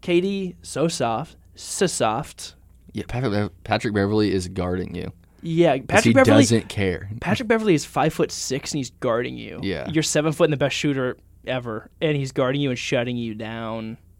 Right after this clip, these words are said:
Speaker 2: K D, I don't know if he's the best shooter ever. I think Steph is the best shooter ever.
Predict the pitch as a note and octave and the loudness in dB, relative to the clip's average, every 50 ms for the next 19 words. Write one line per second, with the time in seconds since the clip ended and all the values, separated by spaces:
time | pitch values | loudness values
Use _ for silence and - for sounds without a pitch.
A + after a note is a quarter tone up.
0 | _ _ _ _ - - - - - - _ _ _ _ _ _ _ _ - - | _ _ _ _ -20 -20 -20 -20 -20 -20 _ _ _ _ _ _ _ _ -20 -20
1 | - _ _ - _ - _ _ _ - - - - _ - - - - - F2+ | -20 _ _ -20 _ -20 _ _ _ -20 -20 -20 -20 _ -20 -20 -20 -12 -8 -8
2 | E2 D2 - - - - - C#2 D2+ D#2 D#2+ C#2+ C2+ - F#2 - - - - - | -6 -6 -6 -8 -8 -8 -8 -8 -8 -8 -8 -10 -10 -12 -14 -14 -14 -12 -14 -14
3 | - - - - - - - - G1+ G#1 - - - - - - - - - _ | -14 -12 -14 -12 -12 -12 -14 -14 -16 -16 -16 -16 -18 -18 -20 -20 -20 -20 -20 _
4 | - - - _ _ _ _ _ - - - - _ - G#2+ A2+ A#2+ G2+ F2+ - | -20 -20 -20 _ _ _ _ _ -20 -20 -20 -20 _ -2 2 2 2 2 2 -2
5 | - - - F2+ D2 C#2 - D2 - - E2+ - - - - - - - G1+ G1+ | -4 -2 -2 -4 -4 -4 -8 -10 -10 -10 -10 -10 -10 -10 -12 -12 -12 -12 -12 -12
6 | - - - - - - - G#2 | -12 -12 -12 -12 -12 -14 -14 -16